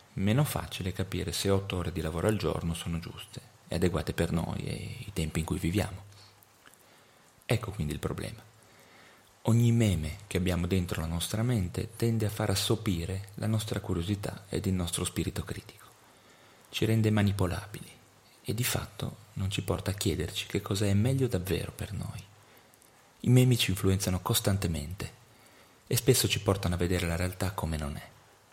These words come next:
Le industrie producono memi, la Chiesa Cattolica produce memi, le istituzioni producono memi, la macchina dell'informazione produce memi. Se noi vogliamo attuare una rivoluzione qualsiasi, dentro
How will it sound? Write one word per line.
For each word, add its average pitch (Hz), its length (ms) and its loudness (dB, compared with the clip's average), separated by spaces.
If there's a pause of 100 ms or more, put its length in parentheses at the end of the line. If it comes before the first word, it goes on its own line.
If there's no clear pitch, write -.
(1120)
Le - 100 4
industrie 101 720 4
producono 80 420 -4
memi, 76 380 -8 (200)
la 85 100 -6
Chiesa 85 280 2
Cattolica - 680 0
produce - 400 -6
memi, - 340 -8 (280)
le 95 100 -2
istituzioni 95 800 -2 (120)
producono 85 460 -6
memi, 85 360 -8 (800)
la - 100 0
macchina 120 280 4
dell'informazione 85 1200 0
produce 98 380 -2
memi. 98 340 -6 (1000)
Se - 140 0
noi 117 100 8
vogliamo 87 300 6
attuare 85 300 2
una 82 100 2
rivoluzione 85 500 0
qualsiasi, 87 600 0 (100)
dentro - 580 2